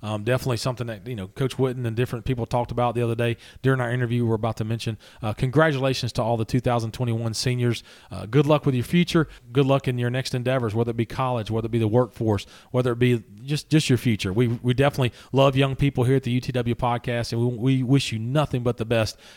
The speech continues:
and great success moving forward. Well, Derek, speaking of great success, uh, had an opportunity to sit down with the six A Lady Tigers, uh, this past Tuesday,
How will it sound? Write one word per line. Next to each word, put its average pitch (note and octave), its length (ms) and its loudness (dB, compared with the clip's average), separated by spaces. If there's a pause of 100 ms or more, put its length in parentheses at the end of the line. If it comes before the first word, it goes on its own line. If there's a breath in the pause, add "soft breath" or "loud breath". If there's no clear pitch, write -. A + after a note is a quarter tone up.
and G#2+ 140 -8
great A2+ 200 2
success A2 460 -2
moving A2 300 2
forward. G2+ 340 0 (120)
Well, - 60 0
Derek, D#3 200 4
speaking F3+ 260 6
of C#3 80 -2
great D3+ 220 2
success, D3 540 0
uh, B2 340 2
had - 260 -2
an D3 100 -2
opportunity D3 460 2
to - 60 -2
sit C3+ 200 0
down B2+ 240 2
with A#2+ 120 2
the A#2 100 0
six - 300 -2
A C3 100 2
Lady B2 240 0
Tigers, A2+ 520 -2
uh, G#2+ 160 -2
this A#2+ 180 0
past B2 360 -2
Tuesday, B2+ 480 0